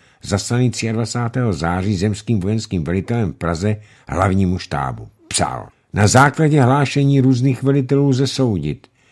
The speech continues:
že potom, co bylo uveřejněno, že naše vláda přijela podmínky Anglie a Francie, naše Ministerstvo vnitra nařídilo politickým úřadům postupovat mírně a zbraně po ní proti povstalcům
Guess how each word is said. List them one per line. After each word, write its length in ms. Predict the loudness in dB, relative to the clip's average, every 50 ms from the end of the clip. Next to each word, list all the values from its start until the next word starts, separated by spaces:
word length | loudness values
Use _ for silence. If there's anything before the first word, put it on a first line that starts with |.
| _ _ -6
že 120 | -4 -4 -2
potom, 520 | 0 -2 -4 -2 -2 -2 -2 -2 -4 -6 -6
co 160 | -4 -2 -2
bylo 260 | 0 2 0 0 0
uveřejněno, 840 | -2 0 2 4 4 4 4 2 2 2 2 2 2 2 2 2
že 140 | 2 2 0
naše 260 | 0 -2 -2 -2 -2
vláda 340 | -2 0 0 0 0 0 -2
přijela 420 | -4 -6 -8 -4 -2 -2 0 -2 -2
podmínky 560 | -2 -2 -2 -2 -2 -4 -4 -4 -8 -10 -4
Anglie 380 | -2 -2 0 0 0 -2 -2
a 100 | -4 -6
Francie, 680 | -6 -6 -4 -4 -4 -4 -4 -4 -2 0 2 2 0 -2 -6 _ _ _ _ _ _ _ _ _ _ _ -2
naše 260 | 0 0 0 2 2
Ministerstvo 640 | 4 4 4 4 4 2 0 0 -2 -2 -2 -2 -2
vnitra 440 | -2 2 2 2 2 2 2 2 2
nařídilo 480 | 2 2 2 2 2 2 2 2 0 0
politickým 680 | 0 -2 -2 -2 -2 -4 -8 -6 -4 -4 -4 -2 -2 -2
úřadům 520 | 0 0 0 2 2 2 2 2 0 -2 -4 _ _ _ _ _ _ _
postupovat 680 | 2 2 2 2 2 -4 -2 -2 0 0 0 0 -2 0
mírně 680 | 2 4 6 6 6 6 6 6 6 6 6 4 4 2 -2 _ _ _ _ _ _ _ -14 -4
a 120 | -2 -2
zbraně 420 | -2 0 0 0 2 4 4 2 2
po 120 | 2 0
ní 180 | 0 2 0 -2
proti 460 | -4 _ -6 -2 -2 -2 0 -2 -4
povstalcům 840 | -2 -2 -4 -4 -4 -4 -4 -2 -2 -2 -4 -2 0 0 0 0